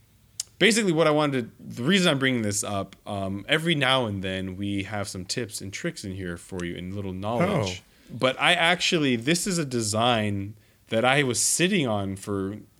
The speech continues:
Speaker 1: at least a year, if not longer. So I had the idea,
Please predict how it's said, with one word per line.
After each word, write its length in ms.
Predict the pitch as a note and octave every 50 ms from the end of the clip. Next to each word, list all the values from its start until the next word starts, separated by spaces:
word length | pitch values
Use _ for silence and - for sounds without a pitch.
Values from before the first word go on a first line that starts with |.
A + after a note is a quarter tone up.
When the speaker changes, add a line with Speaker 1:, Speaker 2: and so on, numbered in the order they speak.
| _ -
Speaker 1:
at 200 | - A2+ A#2+ -
least 340 | B2 A#2+ D3 F#3 F3 F3+ -
a 60 | B2+
year, 300 | A2+ A#2 B2+ B2 A2 G#2
if 180 | G#2+ A2 G#2 -
not 200 | B2+ G#2+ F2+ D#2+
longer. 580 | G2+ G#2 G#2 G2+ G2 F#2 F#2 E2 D#2 D#2 D2+ - _ _ - _ _ _ _ -
So 380 | - - A#2+ A2 G#2+ G#2+ G#2+
I 180 | - - A#2 A#2
had 240 | B2 C3+ C3+ C3+ C3
the 120 | C3+ B2+
idea, 680 | A2+ G#2+ G#2 G2+ A#2 B2+ C3 A#2+ A2 G#2 G2 F#2+ F#2